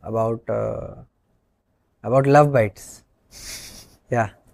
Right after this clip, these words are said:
that is the obs-, uh, the topic of, uh, concern। लव बाइट्स, मेरा एक जोक है, उसमें मैं बोलता हूँ कि मुझे नहीं पता था कि निशान,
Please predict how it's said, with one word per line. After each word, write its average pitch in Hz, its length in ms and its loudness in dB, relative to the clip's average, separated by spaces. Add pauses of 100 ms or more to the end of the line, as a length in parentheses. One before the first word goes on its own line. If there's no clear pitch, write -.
(360)
that 131 280 4
is 131 120 4
the 131 100 6
obs-, 120 200 0
uh, 110 480 -2
the 120 160 4
topic 123 260 6
of, 117 120 2 (1300)
uh, 120 280 -12 (200)
concern। 110 340 -2 (840)
लव 127 180 6
बाइट्स, - 680 0 (100)
मेरा 117 220 2
एक 120 80 4
जोक 117 220 4
है, 113 100 2
उसमें 107 200 -4
मैं 107 140 -4
बोलता 107 280 -4
हूँ 107 180 -8 (600)
कि 113 480 0 (520)
मुझे 123 160 4
नहीं 135 120 4
पता 120 200 6
था 120 80 4
कि 123 60 2
निशान, 120 320 0